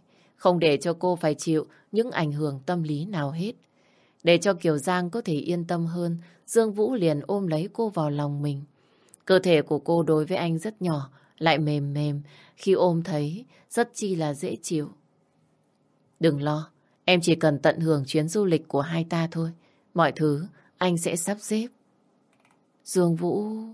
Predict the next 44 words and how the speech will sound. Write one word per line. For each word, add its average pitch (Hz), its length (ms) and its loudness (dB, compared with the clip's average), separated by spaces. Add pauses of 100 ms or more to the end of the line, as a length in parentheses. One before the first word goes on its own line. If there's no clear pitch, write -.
(560)
Ngoan, 165 300 2 (300)
anh 170 160 2
đưa 170 80 4
em 160 180 4
về 156 160 2
nghỉ 147 200 0
ngơi. 165 300 -2 (340)
Ngày 160 140 4
mai 160 200 4
chúng 156 200 -2
ta 180 140 -2
tiếp 233 220 -2
tục - 160 -2
đi 170 160 0
chơi 170 220 -2
nhé." 190 220 -6 (1080)
"Vậy 185 120 8
còn 165 200 4
công 190 220 0
việc 160 240 2
của 160 100 -2
anh 180 220 -2
thì 165 160 -2
sao? 170 320 -4 (400)
Anh 180 180 2
thu 170 180 2
xếp 220 220 0
hết 269 220 -4
cả 165 200 2
rồi 147 220 2
à?" 143 200 -4 (460)
"Ừ, 151 240 4 (640)
anh 170 160 2
gác 180 200 0
hết 233 180 -2
công 165 200 2
việc 147 200 0 (400)
để 160 140 6
có 196 160 2
thời 165 240 2
gian 165 300 2
dành 147 240 2
cho 170 140 -2
em." 170 260 0